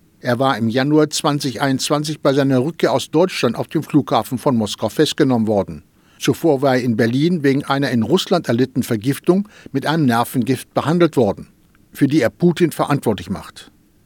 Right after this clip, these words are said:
Und jetzt Meldung vom Sport. Tennis. Nick Kyrgios hat sich im Achtelfinale des A-T-P-Turnier in Halle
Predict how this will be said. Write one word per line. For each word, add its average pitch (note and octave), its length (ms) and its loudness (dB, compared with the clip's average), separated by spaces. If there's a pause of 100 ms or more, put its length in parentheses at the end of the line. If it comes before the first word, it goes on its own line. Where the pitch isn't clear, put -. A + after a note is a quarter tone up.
(520)
Und - 80 -4
jetzt F3+ 200 2
Meldung C#3+ 340 4
vom D#3+ 140 -2
Sport. - 460 -2 (540)
Tennis. - 520 0 (340)
Nick A3 340 -2
Kyrgios C#3 720 2
hat C3+ 140 -2
sich D#3 160 0
im D#3 100 0
Achtelfinale E3 680 0
des D#3 220 0
A-T-P-Turnier D#3 1000 2
in A2+ 240 -2
Halle F#3 280 0